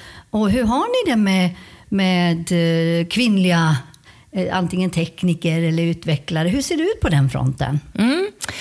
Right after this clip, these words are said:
Speaker 2: Jo, men vi har faktiskt en kvinna, eh, i Korea, eh, en tjej som faktiskt har varit med och, och utvecklat ett, eh, racingdäck till ett känt bilmärke.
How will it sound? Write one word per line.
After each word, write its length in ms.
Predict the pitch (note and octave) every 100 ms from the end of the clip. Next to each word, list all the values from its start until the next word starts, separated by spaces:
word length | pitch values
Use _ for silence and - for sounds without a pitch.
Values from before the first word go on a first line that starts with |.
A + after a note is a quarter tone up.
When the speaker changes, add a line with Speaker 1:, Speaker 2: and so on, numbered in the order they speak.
| -
Speaker 2:
Jo, 140 | A3+
men 100 | D4+
vi 80 | D#4
har 220 | F4 A4
faktiskt 420 | - F3+ - - -
en 320 | D#3 D#3 D3+
kvinna, 540 | - F#3 D3 A#2+ F3+ -
eh, 380 | D#3 D#3 D3
i 40 | C#3+
Korea, 640 | - F3 F3+ - G#3+ A3+ -
eh, 380 | D#3+ D3 C#3+ D#3+
en 140 | D#3+
tjej 320 | - C#3+ G#3
som 200 | G#3 A3+
faktiskt 320 | F#3 B2+ C3+ D#3
har 60 |
varit 280 | D3 D3 D3
med 160 | C#3 C3
och, 360 | - - C#3
och 160 | D#3 C#3+ -
utvecklat 880 | G3+ D3 - D#3 B3+ - D#3+ C#3+ -
ett, 380 | - C#3 - -
eh, 60 | C#3+
racingdäck 880 | C3+ F#3 D#3+ - C#3+ D3+ - - - -
till 160 | D#3
ett 100 | C#3+
känt 600 | - G3+ F3+ E3+ - -
bilmärke. 720 | - C#3+ G#2+ A#2 - - -